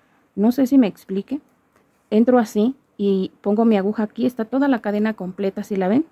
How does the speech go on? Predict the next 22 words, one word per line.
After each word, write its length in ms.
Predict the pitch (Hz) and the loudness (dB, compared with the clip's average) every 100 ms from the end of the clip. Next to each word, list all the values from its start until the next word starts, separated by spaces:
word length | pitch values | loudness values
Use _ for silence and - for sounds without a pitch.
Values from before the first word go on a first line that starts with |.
| - | -8
y 80 | 214 | -2
voy 120 | 208 | 0
haciendo 380 | 220 214 214 - | 2 0 0 -2
aquí 200 | 190 - | -8 -2
alrededor 520 | 214 226 220 196 240 _ _ _ _ | 0 2 0 0 -4 _ _ _ _
como 280 | - 190 190 | -2 2 2
punto 280 | 185 208 220 | 2 -2 0
atrás. 460 | 208 196 226 294 _ _ _ _ _ _ _ _ _ _ _ _ _ _ _ | -2 -2 -4 -6 _ _ _ _ _ _ _ _ _ _ _ _ _ _ _
Si 140 | - | -10
se 120 | 214 196 | -2 -2
me 60 | |
acaba 260 | 185 196 214 | 0 2 4
el 80 | 214 | 4
hilo, 220 | 233 233 | 2 0
simplemente 500 | - 208 208 208 214 | -4 -4 -2 -2 -2
le 140 | 190 | -4
pongo 240 | 190 196 208 | -4 -2 0
más, 240 | 240 269 | 0 0
me 120 | 214 | 0
regreso 460 | 185 185 202 269 262 | 0 0 0 0 2
un 80 | 233 | 0
puntito 500 | 226 220 220 269 | -2 -2 -4 -4